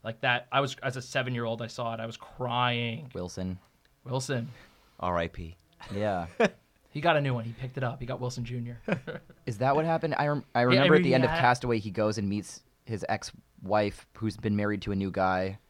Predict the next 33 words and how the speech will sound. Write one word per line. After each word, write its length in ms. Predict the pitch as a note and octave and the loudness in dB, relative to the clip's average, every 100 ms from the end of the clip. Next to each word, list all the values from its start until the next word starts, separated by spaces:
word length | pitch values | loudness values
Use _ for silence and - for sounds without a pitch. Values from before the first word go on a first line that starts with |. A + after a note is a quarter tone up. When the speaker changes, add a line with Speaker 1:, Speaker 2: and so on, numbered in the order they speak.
| - | -6
Speaker 1:
And 60 | C#3 | -4
then 40 | |
he 40 | C3 | -4
brings 320 | B2+ C3+ A#2 | -2 -4 -4
the 80 | B2 | -6
package 540 | C3 B2+ B2 A#2+ A2+ | -4 -4 -6 -12 -12
where 100 | A#2 | -14
he 80 | A#2+ | -14
has 300 | - A#2+ A#2+ | -10 -8 -8
it. 80 | A#2+ | -8
But 140 | C#3+ - - | -8 -10 -14
in 100 | D#3 | -10
the 60 | |
car, 480 | A#2+ - - E3 C#3+ | -10 -10 0 2 4
he 160 | B2 B2+ | 0 -4
has, 340 | B2+ C3 B2+ | -4 -2 -2
like, 140 | B2+ B2 | -2 -2
another, 240 | B2 B2 | -4 -4
he 100 | C3+ | -6
bought 260 | C3 D#3 D#3 | -2 0 0
a 40 | |
new 160 | D3 C#3 | -2 -2
Wilson. 460 | B2+ B2+ - A2 - | -2 -6 -10 -20 -6
Speaker 2:
Gotcha. 440 | F2+ F2 E2+ E2 - _ _ - | -4 -4 -4 -6 -8 _ _ -6
I 60 | |
didn't 220 | G#2+ G#2 G2 | -2 0 0
even 80 | |
remember 360 | G2 G2 G2+ G2 | -2 0 0 -2
that 200 | E2+ E2 | -2 -2
part 220 | - F2+ | -2 -4
of 20 | E2 | -4
the 140 | E2 | -4
ending. 400 | E2+ F2 F2+ F2+ | -2 -2 -4 -8